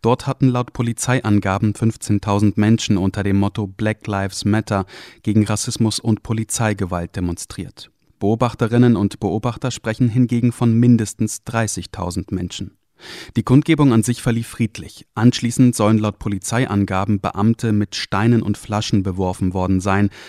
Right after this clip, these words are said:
nachdem ein Mann wegen Sachbeschädigung eines Einsatzfahrzeuges festgenommen worden sei. Teilnehmer werfen hingegen der Polizei vor, unverhältnismäßig mit Gewalt gegen People of Color vorgegangen zu sein.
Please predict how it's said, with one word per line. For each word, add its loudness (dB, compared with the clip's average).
nachdem 4
ein 0
Mann 2
wegen 0
Sachbeschädigung -2
eines 0
Einsatzfahrzeuges -4
festgenommen -2
worden -4
sei. -10
Teilnehmer 2
werfen 2
hingegen 2
der 0
Polizei -6
vor, -6
unverhältnismäßig 0
mit -6
Gewalt -4
gegen 0
People -6
of -6
Color -6
vorgegangen -4
zu -8
sein. -8